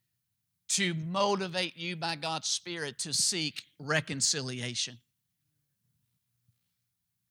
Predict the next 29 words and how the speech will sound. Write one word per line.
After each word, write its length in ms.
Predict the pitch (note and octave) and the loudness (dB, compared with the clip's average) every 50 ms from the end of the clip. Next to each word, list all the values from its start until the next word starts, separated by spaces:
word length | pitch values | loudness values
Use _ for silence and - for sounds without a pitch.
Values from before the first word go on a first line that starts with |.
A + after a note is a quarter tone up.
| _ _ _ _ _ _ _ _ _ _ _ _ _ _ _ _ _ _ _ _ _ _ _ _ _ _ _ _ _ _ _ _ _ _ _ _ _ - | _ _ _ _ _ _ _ _ _ _ _ _ _ _ _ _ _ _ _ _ _ _ _ _ _ _ _ _ _ _ _ _ _ _ _ _ _ -6
It's 100 | - - | -2 4
very 260 | A3 A#3+ A#3 A3+ A3 | 6 6 8 8 6
important 440 | G3+ E3+ - A3 A#3+ A#3 A3 G#3 F#3 | 4 2 2 2 4 4 2 2 0
because 260 | F#3 - G#3+ F3+ D3 | -2 0 2 2 4
the 80 | - | 4
season 420 | - - - B3 A#3+ A3+ F3+ G#3 G3+ | 6 6 4 4 4 2 0 0 -2
of 120 | F#3+ E3 | -4 -2
life 320 | G3 G#3 A3 A3 G#3 - G3 | 0 0 0 0 -2 -4 -2
we're 160 | F#3+ F#3 F#3 | -2 0 2
looking 380 | G3+ A3 A3 - G#3+ G3+ F#3+ | 2 2 2 0 -4 -4 -2
at 180 | F#3 F3+ - - | -2 -2 -2 -2
today, 260 | F3+ F3 F3 F#3 F#3 | -2 0 0 0 0
it 120 | F3+ E3+ - | 0 -2 -4
confronts 600 | - F3 D#3 - - G#3+ A3+ A#3 A#3 - - - | -6 -8 -6 -4 -2 0 0 0 0 0 0 0
us 480 | F#3 D#3+ D#3 D3+ - - - - - _ _ _ _ _ _ _ _ _ _ _ _ _ _ _ - | 0 0 0 0 0 0 0 -2 -6 _ _ _ _ _ _ _ _ _ _ _ _ _ _ _ -2
with 160 | E3+ F3+ - | -2 0 4
issues 400 | A3 A#3 A#3 - - A3+ F3+ F3 | 4 6 6 6 6 4 2 0
of 120 | G3+ D#3 | 0 -2
regret, 480 | F3 F3+ D3 F3 G3+ A#3+ B3+ A#3+ G#3+ - - | -4 -4 -2 2 4 6 6 6 6 4 2
but 140 | F#3 F#3+ - | -4 -4 -4
then 300 | F3+ F3 G#3+ A#3 A#3 A3+ | -4 -4 -2 -2 -2 0
it 120 | G#3 G3+ - | -2 -2 -2
provides 460 | F#3+ G#3+ F#3 F3 - E3+ A3 F3+ F3 | -2 -2 2 2 4 4 4 2 2
a 100 | G#3+ G#3 | 0 2
season 460 | - - - B3+ B3+ A#3+ F#3 G#3 A3+ A3 | 2 2 4 4 4 2 2 0 -2 -2
of 100 | G3+ A3+ | 0 2
opportunity 720 | G#3+ G#3+ G#3 G3+ G3 F3+ D3+ - B3+ C4+ C4+ B3+ A#3 G#3+ | 2 2 2 0 -4 -4 -4 -4 -2 0 0 0 0 -2
for 200 | - - A3 G3+ | 0 0 0 4
reconciliation. 1080 | G#3 A#3 A3+ - - A3 G3 - - A#3 A#3 A3+ A3+ A#3 B3+ C#4 D#4 C#4+ - - G#3+ | 6 6 6 4 2 0 0 2 2 2 2 2 2 2 2 2 4 4 4 4 2